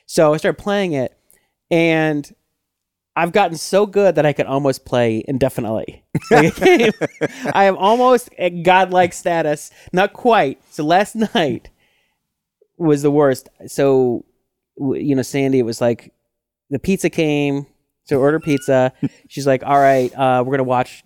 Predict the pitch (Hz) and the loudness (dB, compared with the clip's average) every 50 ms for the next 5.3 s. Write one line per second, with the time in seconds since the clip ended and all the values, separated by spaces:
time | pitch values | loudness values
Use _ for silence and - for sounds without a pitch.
0 | - - - 123 120 117 117 113 117 113 113 113 110 - - 123 120 117 - - | -12 -6 -2 -2 0 0 0 0 0 2 2 0 0 -2 -2 -4 -4 -4 -4 -4
1 | 120 113 107 104 104 104 85 120 123 123 - - 127 123 131 - - 127 113 104 | -2 -2 -2 -2 -2 -4 -4 -4 -6 -6 -4 -4 -4 -4 -4 -6 -4 -2 -2 -2
2 | 101 101 - - - - - - - - 131 123 120 104 113 135 131 123 127 104 | -2 -6 -8 -12 -20 -18 -16 -14 -10 -6 -4 -2 -2 0 0 0 0 0 -2 -2
3 | - 123 113 113 117 117 107 - - 104 98 98 98 90 92 95 - - - - | -2 -2 -2 -2 -2 -4 -4 -6 -6 -8 -8 -8 -8 -10 -10 -12 -12 -14 -18 -16
4 | 92 - 90 87 87 - - - - - _ _ _ - - 101 101 - - 104 | -14 -10 -10 -10 -10 -12 -16 -18 -20 -20 _ _ _ -12 -10 -10 -8 -8 -8 -10
5 | 98 95 - - 107 107 | -10 -10 -10 -8 -6 -6